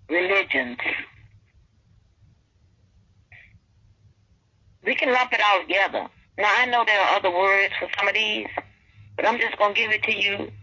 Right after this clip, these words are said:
It's racism. You're against people. Now, today a lot of people think blacks are racist. They say, "Well, you're racist."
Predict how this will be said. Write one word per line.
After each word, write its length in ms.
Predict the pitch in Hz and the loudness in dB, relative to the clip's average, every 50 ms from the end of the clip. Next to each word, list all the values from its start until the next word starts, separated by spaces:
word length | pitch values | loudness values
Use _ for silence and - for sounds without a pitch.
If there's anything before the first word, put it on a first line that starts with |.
| - - | -4 -2
It's 120 | 208 - | 0 0
racism. 600 | - 151 165 147 - - 147 - 127 117 110 - - - - - - - - - | 2 0 0 0 0 -2 -2 -2 -4 -6 -6 -6 -12 -20 -20 -20 -20 -20 -14 -6
You're 160 | - 180 170 170 | -2 0 0 0
against 380 | 170 175 175 185 202 - - | 0 0 -2 -2 -2 -2 -4
people. 480 | - 254 247 - - 131 127 127 123 120 - _ _ _ _ _ _ _ _ _ _ _ _ _ _ _ _ _ _ _ _ _ - - _ _ _ _ _ - _ _ - - - - - _ _ - | -4 -2 -2 -2 2 2 4 4 2 0 -4 _ _ _ _ _ _ _ _ _ _ _ _ _ _ _ _ _ _ _ _ _ -20 -20 _ _ _ _ _ -20 _ _ -20 -20 -20 -20 -20 _ _ -4
Now, 400 | 170 185 175 151 107 71 60 - - _ _ _ - - - _ _ _ _ _ _ _ _ _ _ _ _ _ _ _ _ _ _ _ _ _ _ _ - - _ _ _ _ _ _ _ - | -2 0 0 0 0 -2 -6 -8 -12 _ _ _ -20 -20 -20 _ _ _ _ _ _ _ _ _ _ _ _ _ _ _ _ _ _ _ _ _ _ _ -20 -20 _ _ _ _ _ _ _ -6
today 300 | 190 190 220 226 240 226 202 | -4 -2 0 2 2 2 2
a 60 | 185 | 4
lot 200 | 180 180 180 175 | 4 4 4 2
of 80 | 180 - | 0 -2
people 300 | - 175 165 - 160 151 - | -4 -4 -4 -2 -4 -4 -2
think 340 | - 151 151 151 131 - - | 0 0 0 0 -2 -8 -6
blacks 420 | 120 131 147 160 165 160 160 - - - | -2 2 4 4 4 4 2 0 -4 -2
are 140 | 131 127 123 | 0 0 0
racist. 640 | 123 127 120 117 120 - - - 127 135 135 131 - - - | 2 0 -2 -2 -4 -8 -8 -6 -4 -4 -4 -6 -8 -8 -6
They 140 | 127 131 135 | -4 -4 -2
say, 120 | - 143 | -2 0
"Well, 180 | 147 147 143 143 | 2 2 2 2
you're 280 | 156 175 226 262 240 | 2 2 0 2 2
racist." 480 | 214 190 185 180 170 - 180 185 185 - | 2 2 0 0 -2 -2 -2 -2 -2 -4